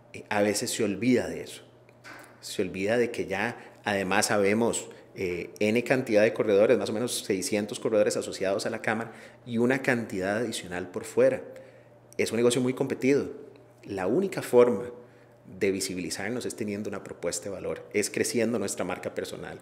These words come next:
es desarrollando nuestra reputación, es desarrollando, o, la confianza hacia ese consumidor final, es teniendo una comunicación hacia afuera también.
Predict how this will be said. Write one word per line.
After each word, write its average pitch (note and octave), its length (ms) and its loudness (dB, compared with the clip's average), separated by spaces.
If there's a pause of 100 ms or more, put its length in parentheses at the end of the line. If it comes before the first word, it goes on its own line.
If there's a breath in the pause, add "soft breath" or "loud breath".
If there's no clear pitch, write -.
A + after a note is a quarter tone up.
(260 soft breath)
es G2+ 120 2
desarrollando G#2 760 2
nuestra F#2+ 320 -4
reputación, G2+ 840 -2 (300 loud breath)
es G2+ 180 0
desarrollando, A2 720 2
o, G2+ 360 2
la G2 200 -2
confianza A2+ 800 2
hacia G#2 140 -2
ese F#2+ 120 -4
consumidor F#2 420 -4
final, G2+ 220 -4 (260 loud breath)
es C#3 160 0
teniendo D3+ 380 4
una D#3 160 0
comunicación A#2+ 540 -2
hacia C3+ 180 -2
afuera B2+ 340 2
también. A2 420 -4